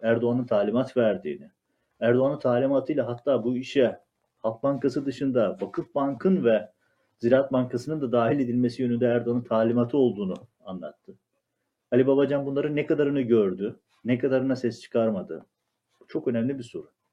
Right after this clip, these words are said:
Ya da bunları ne zaman açıklayacak? Hani oy çalınmayı görmüşse, bakanların boş kağıda imza attığını görmüşse ve bunları açıklamışsa doğal olarak şimdi şu soruları arkasından da sormak gerekiyor. Başka neleri gördünüz?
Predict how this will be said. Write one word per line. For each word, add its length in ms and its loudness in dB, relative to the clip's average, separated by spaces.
Ya 80 0
da 120 0
bunları 240 -2
ne 80 4
zaman 260 2
açıklayacak? 760 -6
Hani 320 -2
oy 160 6
çalınmayı 480 2
görmüşse, 580 0
bakanların 600 0
boş 220 0
kağıda 240 4
imza 300 2
attığını 240 -2
görmüşse 720 -2
ve 120 -4
bunları 220 0
açıklamışsa 840 -4
doğal 160 2
olarak 240 0
şimdi 180 -10
şu 160 -20
soruları 340 0
arkasından 460 -2
da 40 -8
sormak 420 -2
gerekiyor. 480 -6
Başka 260 -6
neleri 340 -2
gördünüz? 560 -10